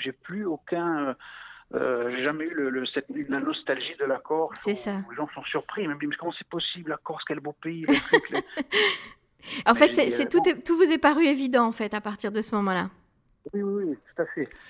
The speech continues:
Speaker 1: C'est, c'est ça qui est incroyable, c'est que la, la vraie tchouva, comme on dit en hébreu, le vrai retour, c'est ça. C'est que
Speaker 2: Mhm.
Speaker 1: une fois que la, la véritable identité s'est dévoilée chez, chez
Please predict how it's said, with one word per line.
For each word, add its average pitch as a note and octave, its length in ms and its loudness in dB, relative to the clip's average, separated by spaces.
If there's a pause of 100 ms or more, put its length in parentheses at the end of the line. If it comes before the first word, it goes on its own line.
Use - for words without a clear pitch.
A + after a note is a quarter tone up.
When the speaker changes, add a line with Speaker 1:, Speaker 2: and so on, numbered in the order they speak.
(480)
Speaker 1:
C'est, B2 200 -2
c'est A#2+ 140 -12
ça F#3+ 80 -4
qui - 140 -4
est - 20 2
incroyable, C#3 420 0
c'est A2+ 100 -14
que A#2 1040 -2
la, A2 220 -8
la A2+ 140 -6
vraie B2+ 120 -2
tchouva, C#3+ 360 0
comme D3+ 160 -4
on B2+ 80 -6
dit B2+ 80 -8
en B2+ 100 -6
hébreu, B2 260 -6
le C3 120 -8
vrai C3+ 160 0
retour, C#3 540 -2
c'est G#3 160 -8
ça. A#3+ 200 2
C'est - 160 -16
que G#3 140 -2
Speaker 2:
Mhm. G3+ 360 -4
Speaker 1:
une C#3+ 140 -2
fois F3 160 0
que D3 140 -6
la, C3+ 200 2
la C3 120 0
véritable C#3 380 -4
identité C3+ 440 -12
s'est - 180 -20
dévoilée C3 680 -6
chez, B2 180 -10
chez - 160 -14